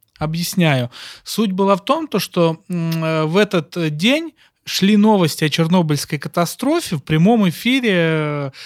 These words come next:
э, сайта «Такие дела», так как будто бы чернобыльская катастрофа случилась в наше время, в, сейчас. А на сайт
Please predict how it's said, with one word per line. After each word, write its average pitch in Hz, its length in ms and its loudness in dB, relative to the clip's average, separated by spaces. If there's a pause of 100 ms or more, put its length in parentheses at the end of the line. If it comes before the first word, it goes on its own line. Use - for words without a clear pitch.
(160)
э, 139 160 -4
сайта 202 460 -2
«Такие 175 400 0
дела», 202 320 2
так 233 260 0
как 160 240 -4
будто 165 380 -4
бы 147 180 -2
чернобыльская 160 640 -2
катастрофа 175 680 -2
случилась 208 800 0
в 147 120 -4
наше 165 320 4
время, 135 460 2
в, 131 280 -4
сейчас. 175 520 2 (220)
А 160 100 2
на 185 140 2
сайт 277 320 2